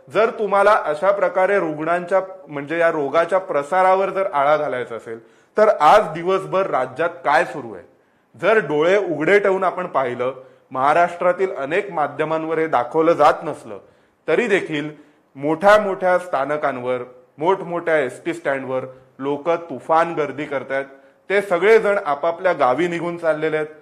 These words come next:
ते सगळेजण आपापल्या घरी निघून चाललेले आहेत आणि असे लोक जे मोठ्या प्रमाणावर स्थलांतरित होणार आहेत या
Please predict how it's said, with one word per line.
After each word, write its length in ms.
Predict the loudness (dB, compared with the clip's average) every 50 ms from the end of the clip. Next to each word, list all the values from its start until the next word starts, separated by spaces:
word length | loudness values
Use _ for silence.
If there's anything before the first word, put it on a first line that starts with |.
| _ _ _ _ _
ते 100 | -2 -2
सगळेजण 580 | 0 0 0 2 2 2 2 2 2 2 2 0 -4 -10 -16 -4 -2
आपापल्या 500 | -2 0 2 0 0 0 2 2 2 2
घरी 360 | 0 -4 -4 -2 -2 0 0
निघून 300 | -2 -4 -4 -6 -6 -4
चाललेले 400 | -2 -2 -2 0 -2 -2 -2 -2
आहेत 120 | -4 -6 -10 -18 -20 _ _ _ _ _
आणि 220 | -2 0 0 0 -2 0 2
असे 340 | 2 2 6 6 6 8 8
लोक 280 | 4 0 0 -4 -6 -16 -20 -20 _ _ -10 -4
जे 140 | -2 -2 -2
मोठ्या 440 | 0 -2 -4 -4 -2 2 4 4
प्रमाणावर 560 | 4 4 0 -2 0 0 -2 0 0 0 -2 -2
स्थलांतरित 760 | -4 -8 -4 -4 0 2 2 2 2 0 -4 -6 -6 -6 -6
होणार 260 | -6 -6 0 0 0
आहेत 200 | 0 0 -4 -4
या 140 | 0 0 0